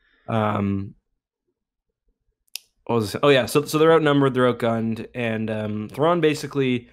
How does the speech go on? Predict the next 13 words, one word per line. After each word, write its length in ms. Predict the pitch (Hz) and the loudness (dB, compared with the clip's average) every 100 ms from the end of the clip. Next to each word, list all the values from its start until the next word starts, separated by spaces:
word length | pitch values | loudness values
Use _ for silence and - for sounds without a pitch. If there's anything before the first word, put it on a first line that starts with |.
| _ _ _ _ _ _ | _ _ _ _ _ _
he 600 | - 135 131 131 127 - - - | -4 0 2 2 0 -4 -18 -12
is 100 | 135 | -10
studying 460 | - 170 202 202 160 | -6 -4 0 -2 -2
art. 400 | 117 117 117 - | -2 -2 -2 -4
Presumably, 640 | 135 135 190 196 190 175 | -4 0 -2 0 -2 -2
he 240 | 143 160 139 | -6 -4 -2
knows 540 | 113 117 127 139 135 | -2 -2 -2 -2 -2
it's 420 | 131 127 - - _ | -6 -8 -12 -16 _
an 120 | 120 123 | -12 -6
Eloman, 720 | 127 127 127 127 127 123 - - | -2 0 0 -2 -2 -6 -10 -6
or 320 | 120 113 - - - - | -4 -4 -6 -12 -18 -12
an 100 | 127 123 | -8 -2
Elam 640 | 127 123 123 123 120 - | 0 2 2 2 -2 -8